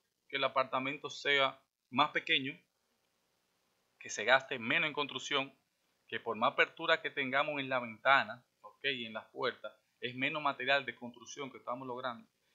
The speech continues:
Y si podemos evitar al máximo el tema de los pasillos, pues vamos a tener una construcción que sí realmente responda a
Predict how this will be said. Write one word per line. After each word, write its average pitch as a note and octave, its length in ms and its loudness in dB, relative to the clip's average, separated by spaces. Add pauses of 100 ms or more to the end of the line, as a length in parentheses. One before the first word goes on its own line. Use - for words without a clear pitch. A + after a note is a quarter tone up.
(140)
Y B2 80 -8
si B2+ 140 -8
podemos B2 300 -2
evitar D3+ 320 4
al B2+ 140 4
máximo B2 580 -2
el G#2+ 120 -16
tema C#3 260 -4
de D#3 60 -2
los D3+ 140 -4
pasillos, C#3 500 -6 (260)
pues A#2 120 -2
vamos B2+ 200 0
a C3 40 -16
tener B2+ 160 -4
una B2+ 160 -6
construcción B2+ 500 -8
que A#2 100 -10
sí A#2+ 220 -12
realmente C#3 560 0
responda B2 720 -8 (500)
a D3+ 400 10